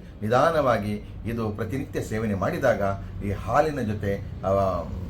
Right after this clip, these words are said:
ಅರಶಿನವನ್ನು ಸೇವನೆ ಮಾಡಿದಾಗ ದಿನ ನಿಧಾನವಾಗಿ ಕಾಂಪ್ಲೆಕ್ಷನ್ ಚೇಂಜ್ ಆಗುತ್ತೆ, ಮನುಷ್ಯನ ಕಾಂಪ್ಲೆಕ್ಷನ್ ಚೇಂಜ್ ಆಗುತ್ತೆ ಅಂತ ಆಯುರ್ವೇದ ಹೇಳುತ್ತೆ. ಆದ್ರಿಂದ ನಾವು ದೊಡ್ಡ ದೊಡ್ಡ ಚಿಕಿತ್ಸೆಗಳನ್ನು ಮಾಡೋದಕ್ಕಿಂತ ಮೊದಲು ಒಮ್ಮೆ ಅರಶಿನವನ್ನು ನಿರಂತರವಾಗಿ ಸೇವನೆ ಮಾಡಿ. ಇದರಿಂದ ಯಾವುದೇ ದುಷ್ಪರಿಣಾಮಗಳು ಇಲ್ಲ.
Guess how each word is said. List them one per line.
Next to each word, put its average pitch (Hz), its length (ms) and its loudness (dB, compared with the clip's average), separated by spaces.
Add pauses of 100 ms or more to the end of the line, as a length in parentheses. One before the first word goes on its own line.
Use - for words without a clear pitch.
ಅರಶಿನವನ್ನು 127 560 2
ಸೇವನೆ 107 240 -2
ಮಾಡಿದಾಗ 165 380 4 (420)
ದಿನ 120 240 0
ನಿಧಾನವಾಗಿ 123 760 0
ಕಾಂಪ್ಲೆಕ್ಷನ್ 107 600 -4
ಚೇಂಜ್ 127 220 -2
ಆಗುತ್ತೆ, 95 320 -2
ಮನುಷ್ಯನ 98 300 -4
ಕಾಂಪ್ಲೆಕ್ಷನ್ 101 580 -4
ಚೇಂಜ್ 135 200 -4
ಆಗುತ್ತೆ 98 280 -2
ಅಂತ 92 120 -4
ಆಯುರ್ವೇದ 95 320 -2
ಹೇಳುತ್ತೆ. 131 520 -2 (160)
ಆದ್ರಿಂದ 139 300 -2 (340)
ನಾವು 104 160 0
ದೊಡ್ಡ 104 160 -2
ದೊಡ್ಡ 123 160 0
ಚಿಕಿತ್ಸೆಗಳನ್ನು 107 580 -2
ಮಾಡೋದಕ್ಕಿಂತ 101 540 -2
ಮೊದಲು 123 340 0
ಒಮ್ಮೆ 127 380 0 (200)
ಅರಶಿನವನ್ನು 113 560 -2
ನಿರಂತರವಾಗಿ 101 560 -4
ಸೇವನೆ 98 220 -2
ಮಾಡಿ. 101 200 0 (340)
ಇದರಿಂದ 101 260 0
ಯಾವುದೇ 101 280 -2
ದುಷ್ಪರಿಣಾಮಗಳು 95 760 -2
ಇಲ್ಲ. 135 240 0